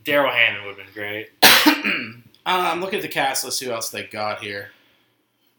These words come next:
Speaker 2: Oh, they do. It's across the board, so it's, like, all the O J ones too. Yeah, it's not even worth going over.
Speaker 1: Yeah.
Speaker 2: Yeah,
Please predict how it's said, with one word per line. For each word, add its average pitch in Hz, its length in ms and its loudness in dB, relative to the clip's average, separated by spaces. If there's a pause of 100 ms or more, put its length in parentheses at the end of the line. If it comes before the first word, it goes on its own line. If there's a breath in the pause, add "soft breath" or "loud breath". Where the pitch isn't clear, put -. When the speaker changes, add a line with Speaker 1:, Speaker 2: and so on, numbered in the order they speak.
(840)
Speaker 2:
Oh, 160 140 0
they 160 140 0
do. 170 140 -2
It's 139 240 -2
across 131 340 -6
the 117 60 -16
board, 110 500 -12
so - 200 -12
it's, 107 120 -14
like, 107 180 -10
all 110 220 -8
the 104 360 -14 (680)
O 123 160 -10
J 101 260 -10
ones 92 260 -12
too. 98 300 -16 (180)
Yeah, 101 140 -20
it's - 160 -14
not 85 100 -20
even 82 120 -20 (120)
worth 78 220 -20
going - 140 -20 (100)
over. 73 260 -20 (600)
Speaker 1:
Yeah. - 960 -12
Speaker 2:
Yeah, - 60 -14